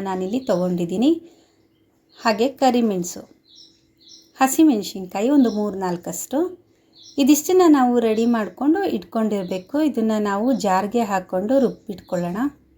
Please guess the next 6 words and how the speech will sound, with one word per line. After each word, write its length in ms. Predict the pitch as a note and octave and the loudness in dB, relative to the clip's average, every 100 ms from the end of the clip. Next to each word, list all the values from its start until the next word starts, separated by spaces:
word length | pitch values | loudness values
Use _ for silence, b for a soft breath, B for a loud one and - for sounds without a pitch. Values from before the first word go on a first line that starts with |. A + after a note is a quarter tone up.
| _ _ _ _ _ _ _ _ _ _ _ _ _ _ _ | _ _ _ _ _ _ _ _ _ _ _ _ _ _ _
ಜೀರಿಗೆ 440 | G#3+ B3 D4 C#4 D#4+ D#4+ | 0 4 4 4 4 4
ಅಥವಾ 260 | C4 A3+ A3 F#3 | 2 0 0 0
ಜೀರಿಗೆ 360 | A3 A3+ G#3+ B3+ C4 | -4 -4 -2 -2 -2
ಪೌಡರ್ 380 | G3+ G3+ G#3+ A3 - | -6 -2 -2 -4 -4
ಕೂಡ 140 | G#3 G#3 | -2 -2
ನಾವಿಲ್ಲಿ 320 | G3 F#3 G3 | -2 -4 0